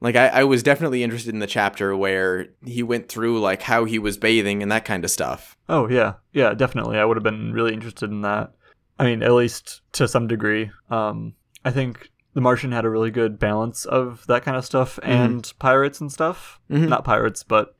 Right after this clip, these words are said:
Speaker 2: you know,
Speaker 1: Yes, pirates.
Speaker 2: general s-, yes, pirates,
Speaker 1: <laughs>
Speaker 2: but, um, not in the same style.
Speaker 1: Yeah.
Speaker 2: Uh, just, it, it advances the story while also, like, exploring how this would even work.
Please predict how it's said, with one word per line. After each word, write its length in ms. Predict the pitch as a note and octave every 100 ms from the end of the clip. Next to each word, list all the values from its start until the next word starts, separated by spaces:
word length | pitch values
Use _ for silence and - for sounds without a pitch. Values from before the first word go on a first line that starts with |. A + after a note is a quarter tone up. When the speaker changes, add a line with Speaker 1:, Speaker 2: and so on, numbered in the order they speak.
| -
Speaker 2:
you 80 |
know, 240 | A#2 G#2+ G#2+
Speaker 1:
Yes, 220 | - A2
pirates. 220 | B2+ F#2+ E2+
Speaker 2:
general 340 | A#2+ A#2 A2+
s-, 200 | A2 - _ _ _ _ -
yes, 480 | D3 C3 C#3 -
pirates, 480 | - A2+ A#2 A#2 -
Speaker 1:
<laughs> 60 | C3
Speaker 2:
but, 240 | A#2 D#3 - _ - -
um, 540 | B2+ B2 - - - - _
not 200 | B2+ -
in 60 | A#2
the 100 | A2
same 360 | B2+ A#2 B2
style. 520 | G#2+ - A#2 A#2 B2 A2+
Speaker 1:
Yeah. 240 | - G#2 - _ _ -
Speaker 2:
Uh, 380 | C3 A#2+ B2 A#2 - _ _ F3+
just, 360 | D#3+ D3 - - _ _
it, 300 | - - D3+
it 100 | D#3+
advances 440 | C#3+ C3 E3 E3 C3+
the 80 | B2
story 360 | - C3 C3+
while 160 | B2+ A#2
also, 400 | B2 A#2+ C3 A#2+
like, 440 | A#2 A#2 B2 - _ -
exploring 760 | - - C3+ B2 B2 A#2+ A#2+
how 460 | A#2+ A2 - B2 A#2+
this 180 | A2+ -
would 100 | A#2
even 220 | G#2+ G#2+
work. 440 | G#2+ B2+ - -